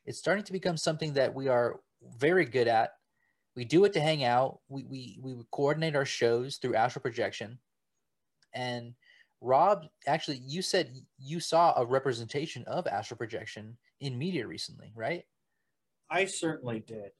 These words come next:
Speaker 2: And it was on none other than Netflix. You know, I'm,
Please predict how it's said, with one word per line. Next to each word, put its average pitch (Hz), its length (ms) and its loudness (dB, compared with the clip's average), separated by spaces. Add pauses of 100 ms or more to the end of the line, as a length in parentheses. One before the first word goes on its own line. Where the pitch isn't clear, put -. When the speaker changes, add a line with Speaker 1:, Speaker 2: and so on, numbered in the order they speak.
(300)
Speaker 2:
And 131 640 2
it 160 240 -2
was 160 180 -2
on 139 720 -2 (1200)
none 190 220 4
other 214 280 6
than 175 160 0
Netflix. 185 560 -2
You 135 120 -4
know, 170 280 2
I'm, 139 380 4